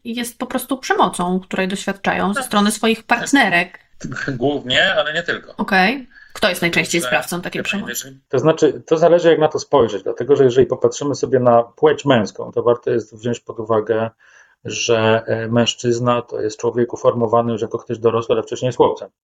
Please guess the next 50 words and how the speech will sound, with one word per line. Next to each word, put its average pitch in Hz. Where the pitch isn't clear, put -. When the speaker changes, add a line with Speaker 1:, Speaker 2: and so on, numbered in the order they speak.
Speaker 2:
I 110
w 107
związku 113
z -
tym 117
jako 117
chłopiec 120
też 120
doświadcza -
przemocy 110
i 113
to 120
się 117
wtedy 120
trochę 123
różni 117
od -
tego, 120
jak 117
wygląda 117
ta 117
przemoc 113
w 107
życiu 110
dorosłym 113
mężczyzny, 101
w -
sensie 104
takim, 110
jakie 110
źródło. 113
No 123
bo 110
na 104
przykład, 113
jeżeli 110
chodzi 117
o 107
źródło 117
doświadczenia 113
przemocy 113
przez -
chłopca, 117
no 113
to -
są 120
to 123
rodzice 120
i 135
rodzeństwo. 147